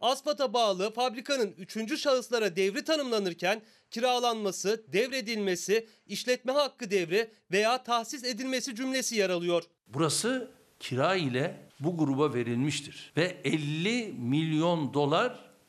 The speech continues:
Speaker 2: buranın bütün bakımı, tamiri, şusu, busu vesaire ve yirmi beş yıl süreyle de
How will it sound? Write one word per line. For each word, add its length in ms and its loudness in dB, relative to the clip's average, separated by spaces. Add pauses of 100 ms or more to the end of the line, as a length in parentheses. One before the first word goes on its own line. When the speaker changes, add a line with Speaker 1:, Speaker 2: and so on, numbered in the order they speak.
(360)
Speaker 2:
buranın 480 2 (400)
bütün 440 -2 (140)
bakımı, 480 0 (200)
tamiri, 680 0
şusu, 560 -2
busu 360 -2
vesaire 640 0 (340)
ve 40 -4
yirmi 340 2
beş 240 4
yıl 120 -2
süreyle 560 2
de 240 0